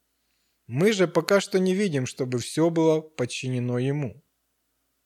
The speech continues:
Иисус на короткое время был поставлен ниже ангелов. Теперь же мы видим его, увенчанного славой и честью,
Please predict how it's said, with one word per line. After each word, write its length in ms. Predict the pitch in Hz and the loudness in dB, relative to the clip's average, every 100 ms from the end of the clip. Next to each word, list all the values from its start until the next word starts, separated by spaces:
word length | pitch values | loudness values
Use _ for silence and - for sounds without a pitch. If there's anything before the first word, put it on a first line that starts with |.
| _ _ _ _ _ _ | _ _ _ _ _ _
Иисус 540 | 127 151 151 208 220 180 | 0 0 0 -2 -2 0
на 120 | 165 | 2
короткое 520 | 165 175 190 - 170 | 4 4 4 2 2
время 340 | 151 165 165 | 4 4 2
был 220 | 147 147 143 | 2 2 2
поставлен 680 | 135 - - 160 156 151 | 0 0 4 4 4 0
ниже 360 | 165 190 131 120 | 0 0 0 -2
ангелов. 560 | 123 139 160 160 160 156 _ _ _ _ _ _ _ _ | -2 -4 -2 -4 -4 -8 _ _ _ _ _ _ _ _
Теперь 400 | - 139 190 208 | -4 0 6 6
же 200 | 143 135 | 6 -2
мы 140 | 123 123 | -2 -4
видим 400 | 135 190 160 139 | -2 -2 0 0
его, 500 | 131 127 110 - _ _ _ _ - | 0 -2 -6 -10 _ _ _ _ -10
увенчанного 760 | 123 120 175 175 - 170 170 | -6 0 0 0 -2 0 2
славой 640 | 165 - 165 175 127 107 123 | 0 2 4 6 6 2 -6
и 40 | |
честью, 680 | - 185 170 - - 101 | -2 4 4 2 -6 -16